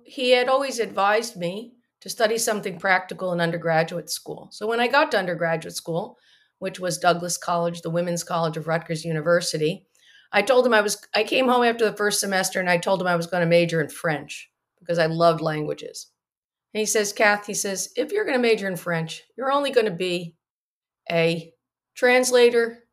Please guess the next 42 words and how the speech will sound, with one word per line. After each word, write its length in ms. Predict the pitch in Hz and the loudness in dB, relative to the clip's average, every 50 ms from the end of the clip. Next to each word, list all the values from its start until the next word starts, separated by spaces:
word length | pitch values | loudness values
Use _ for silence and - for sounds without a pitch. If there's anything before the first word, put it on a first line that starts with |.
| _ _ _ _ | _ _ _ _
an 60 | - | -2
interpreter, 640 | 170 170 170 - 254 226 220 220 - 214 214 208 202 | -2 -2 0 2 2 2 2 2 0 0 0 0 -4
or 120 | - 160 170 | -2 -2 -4
a 60 | 151 | -4
teacher." 460 | 156 - 113 - - - - - - _ _ _ _ _ | -4 -8 -10 -10 -12 -14 -16 -16 -18 _ _ _ _ _
He 80 | - | -8
says, 180 | - 233 226 254 - | -6 -6 -6 -2 0
"I 80 | 285 294 | 2 2
advise 420 | 302 240 214 226 220 220 208 - | 2 2 2 2 2 2 2 0
you 80 | 196 175 | -4 -6
to 80 | 160 | -2
double 240 | 160 170 160 151 160 | 0 0 0 0 -2
major 320 | 151 135 131 139 - - | -6 -6 -8 -10 -10 -12
in 80 | - - | -10 -10
something 380 | - - 156 147 - - - - | -6 -6 -6 -6 -8 -12 -14 -14
else." 340 | - - - - - - _ _ _ _ _ _ _ _ _ _ _ | -18 -18 -18 -18 -18 -18 _ _ _ _ _ _ _ _ _ _ _
Well, 140 | - 240 240 | -2 2 6
there 100 | 254 254 | 6 6
was 200 | 262 269 269 269 | 6 6 2 0
no 140 | 269 262 247 | -2 -4 2
business 380 | 196 220 208 202 214 202 165 | 2 2 0 0 -4 -8 -10
degree 280 | - 190 165 180 185 175 | -10 -12 -12 -8 -8 -8
at 100 | 175 170 | -6 -4
Douglas 340 | 175 165 165 160 165 160 - | -4 -4 -4 -4 -6 -8 -6
College. 420 | - 156 143 160 175 170 - - - | -6 -6 -6 -6 -8 -10 -14 -16 -12
There 80 | - 196 | -10 -6
was 160 | 196 202 208 | -4 -2 0
only 240 | 233 220 220 202 180 | 0 0 2 2 0
economics. 720 | 170 165 180 165 151 - - 71 - - - - - _ _ _ _ _ _ _ _ _ _ _ | 0 -2 -4 -6 -6 -8 -10 -10 -12 -14 -16 -16 -16 _ _ _ _ _ _ _ _ _ _ _
So 140 | _ - - | _ 0 2
I 400 | 277 277 285 285 277 269 285 - - _ _ _ _ _ _ | 4 6 6 4 2 0 -8 -14 -16 _ _ _ _ _ _
tried 300 | - 247 240 254 254 220 | -2 2 4 4 4 2
Macroeconomics 920 | 226 220 220 214 - 220 208 196 202 202 185 185 185 185 180 170 - - | 2 0 -2 0 0 -2 -2 -2 -4 -4 -2 0 0 0 -2 -6 -8 -4
one 180 | 170 165 156 | -4 -2 -2
oh 80 | 160 156 | -2 -2
one, 320 | 160 214 262 294 330 349 339 - _ _ _ _ _ _ _ _ _ | 0 0 0 0 0 -4 -10 -16 _ _ _ _ _ _ _ _ _
loved 320 | - 170 202 220 226 - 254 | -6 2 2 2 2 4 4
it, 240 | 254 262 254 254 - | 4 4 4 0 -8
found 240 | - 208 190 185 | -8 -8 -6 -6
it 100 | 170 156 | -6 -6
very 300 | 151 170 208 233 233 240 | -2 0 2 4 4 4
intuitive 680 | 233 208 202 202 - 220 214 220 226 233 254 262 254 262 | 2 0 -2 -4 0 4 4 4 6 6 4 4 4 0